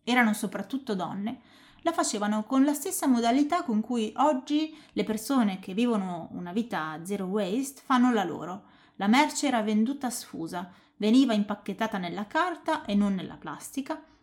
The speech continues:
venivano poi usati barattoli di vetro, sporte di tessuto e così via. Il metodo di fare la spesa era anche all'epoca completamente zero waste.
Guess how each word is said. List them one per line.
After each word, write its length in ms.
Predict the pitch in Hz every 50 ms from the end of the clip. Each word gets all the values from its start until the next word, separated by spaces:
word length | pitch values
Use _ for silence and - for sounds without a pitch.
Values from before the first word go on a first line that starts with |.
| _ _
venivano 540 | - 220 277 302 302 285 254 226 202 196 196
poi 220 | 190 254 247 226 208
usati 340 | 202 214 220 196 202 -
barattoli 560 | 180 185 196 214 214 214 - - 202 180 175 165
di 160 | 170 170 175
vetro, 540 | 214 240 294 294 294 - 294 311 311 311 - - _ _
sporte 480 | - - - - 247 262 254 262 220 185
di 140 | 196 214 214
tessuto 640 | - 311 302 - - - 190 170 170 - 165 - -
e 100 | 240 226
così 300 | - 214 202 185 180 165
via. 360 | - - - - - - - _ _ - - - - - - _ -
Il 140 | 226 220 247
metodo 380 | 285 330 302 262 208 180 196
di 120 | 190 180 202
fare 220 | - 254 262 262
la 120 | 233 233 233
spesa 500 | 233 - - 190 180 185 185 208 196 208
era 200 | 240 226 208 196
anche 240 | 202 220 220 285
all'epoca 480 | 302 302 226 190 202 - 240 226 247 233
completamente 760 | - 226 214 208 240 226 - 294 277 202 160 185 - 196 190
zero 240 | 185 196 202 196 196
waste. 540 | 190 180 180 - - 190 - - - -